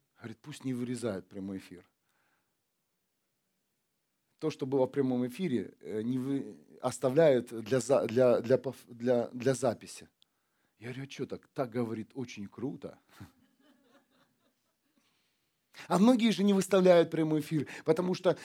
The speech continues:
знаете, в прямом эфире другая атмосфера. Ты можешь там нарезать, ты же, ты ц-, ну, мы все так царствуем. Ты что-то ляпнул, тут от-, от-, отрезал, э, света добавил на себя, там вырезал, зарезал. Поэтому многие,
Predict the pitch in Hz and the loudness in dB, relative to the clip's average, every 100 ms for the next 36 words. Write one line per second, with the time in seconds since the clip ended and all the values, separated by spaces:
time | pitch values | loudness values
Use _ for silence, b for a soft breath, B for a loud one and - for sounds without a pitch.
0 | B 160 220 151 - 175 175 170 185 156 | B 2 2 0 0 0 0 -2 -4 -2
1 | 165 214 214 143 139 - 139 123 180 175 | 0 4 4 4 0 2 2 2 0 -2
2 | - 151 170 185 175 131 - - 156 139 | -2 0 6 6 8 4 2 -4 -6 -4
3 | 160 - 170 - - _ - 165 - 170 | -8 -10 -12 -12 -18 _ -6 -6 -6 -8
4 | 160 - - - - 110 - 233 311 - | -8 -14 -18 -16 -12 -12 -2 4 4 2
5 | - 113 92 - b b _ _ _ _ | -4 -6 -6 -12 b b _ _ _ _
6 | _ - _ _ - 349 196 147 160 277 | _ -20 _ _ -2 -2 2 4 8 10
7 | 285 196 208 196 196 196 185 185 - 185 | 8 6 2 2 0 2 4 4 4 0
8 | - 160 151 170 185 220 208 170 151 B | -2 -2 0 2 2 2 4 6 4 B
9 | - 160 151 - 156 240 339 233 190 180 | 0 4 4 0 6 8 8 6 4 8
10 | 202 196 185 180 185 175 170 165 B B | 10 10 6 0 0 4 6 4 B B
11 | - 143 135 247 254 240 202 160 151 135 | 2 2 4 6 6 6 4 4 2 6
12 | 175 220 320 226 175 165 302 320 277 262 | 6 8 6 8 6 6 0 2 4 6
13 | 294 196 | 4 0